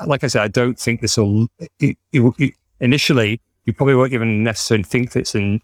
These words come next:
it's a media business, because it's about you and about community and about connection.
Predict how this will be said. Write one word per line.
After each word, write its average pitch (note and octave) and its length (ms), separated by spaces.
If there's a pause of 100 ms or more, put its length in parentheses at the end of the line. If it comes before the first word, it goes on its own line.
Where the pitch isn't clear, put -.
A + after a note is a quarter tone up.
it's C3 220
a G#2+ 60
media G2+ 280
business, - 540 (100)
because G#2 280
it's - 160
about G2+ 420
you G#2 440
and G2 100
about G2+ 200
community G2+ 480
and F#2+ 60
about G2+ 240
connection. G2+ 560